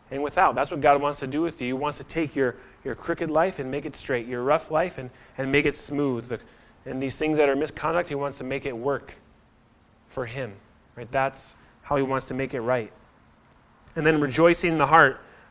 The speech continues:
The one who knows the word of God and the God of the word rejoices in his word. Right? So are we people who are rejoicing in God's word? What are we rejoicing in?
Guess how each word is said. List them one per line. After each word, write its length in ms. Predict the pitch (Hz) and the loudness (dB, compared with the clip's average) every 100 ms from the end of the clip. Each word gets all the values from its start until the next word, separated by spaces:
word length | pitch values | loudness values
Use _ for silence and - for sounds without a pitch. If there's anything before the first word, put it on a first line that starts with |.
| - | 0
The 80 | |
one 220 | 143 160 175 | 4 4 4
who 160 | 185 | 2
knows 320 | 165 165 190 | 4 6 6
the 80 | 156 | 4
word 180 | 147 165 | 4 4
of 120 | 143 | 6
God 320 | 147 143 156 | 8 10 10
and 140 | 156 131 | 6 0
the 40 | |
God 400 | 123 135 139 147 - - - | 2 6 6 4 -2 -14 -2
of 180 | 147 | 0
the 80 | 135 | 2
word 480 | 123 147 170 127 117 - | 4 6 6 4 0 -10
rejoices 1000 | 131 131 117 135 147 - 123 113 113 - - _ _ | -6 -4 0 2 0 -2 -10 -10 -14 -20 -20 _ _
in 120 | 139 120 | -14 -12
his 160 | 110 | -12
word. 340 | 104 104 95 - _ _ _ _ _ | -10 -10 -12 -16 _ _ _ _ _
Right? 120 | - - | -16 -8
So 120 | 127 | 0
are 200 | 120 147 | 2 4
we 240 | 156 160 | 2 -2
people 360 | 156 175 - 147 | -4 -8 -4 -2
who 120 | 151 | 2
are 100 | 143 | 2
rejoicing 800 | 131 120 123 139 151 123 117 113 - _ _ _ _ _ _ _ _ - | 2 -2 0 -2 -2 -12 -14 -16 -20 _ _ _ _ _ _ _ _ -16
in 100 | 123 | -8
God's 280 | 139 151 123 | -6 -6 -8
word? 380 | 131 254 110 - _ _ _ _ _ | -10 -10 -14 -18 _ _ _ _ _
What 220 | 123 156 | -4 -2
are 100 | 190 | -2
we 160 | 175 190 | -2 -4
rejoicing 640 | 175 175 151 180 190 131 | -4 -4 -2 -2 -2 -6
in? 160 | 110 104 | -8 -10